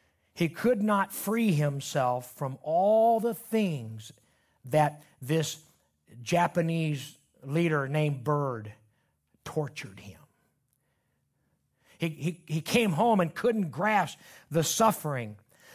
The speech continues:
<clears throat> In fact, it was so bad that one night he woke up choking his wife 'cause he thought it was bird.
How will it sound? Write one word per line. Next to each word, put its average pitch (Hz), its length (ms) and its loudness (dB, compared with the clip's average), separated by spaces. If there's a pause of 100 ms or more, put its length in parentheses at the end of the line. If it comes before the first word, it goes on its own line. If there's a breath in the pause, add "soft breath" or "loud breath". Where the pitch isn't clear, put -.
<clears throat> - 60 -2
In 233 260 4 (1500)
fact, 208 360 4 (100)
it 208 140 0
was 196 140 0
so 214 180 4
bad 185 420 4
that 156 140 -2
one 185 280 2
night 170 240 2
he 165 120 -2
woke 156 340 0
up - 280 -2
choking 185 480 -2
his 135 260 -4
wife 135 640 -10 (1200)
'cause 151 180 -4
he 147 80 -4
thought 147 340 -4
it 127 160 -10
was 117 300 -14 (260)
bird. 92 480 -18